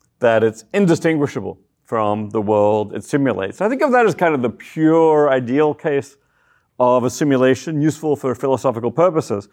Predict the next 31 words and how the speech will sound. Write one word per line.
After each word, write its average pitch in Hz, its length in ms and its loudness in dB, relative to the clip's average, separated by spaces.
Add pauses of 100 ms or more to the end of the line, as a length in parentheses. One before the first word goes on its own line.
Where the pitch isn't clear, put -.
(480)
although, 110 560 2
you 123 80 -6
know, 104 80 0
it 104 60 -2
may 135 120 2
well 120 160 2
be 135 160 0
that 107 120 -2
when 113 180 -6
simulations 110 680 -6
are 113 60 -4
constructed, 120 600 -4 (360)
they're 107 160 -2
quite 107 240 0
often 98 400 -2 (100)
imperfect 113 600 -4 (400)
simulations. 95 760 -6 (600)
And 196 100 2
the 214 60 2
philo-, 254 360 2
one 233 520 2
classic 180 600 0
philosophical 151 640 0
question 202 400 -2
about 147 320 0
simulations 110 720 -2 (400)
is 127 100 -10
how 185 260 2
do 202 80 -2
you 180 120 0
know 156 400 2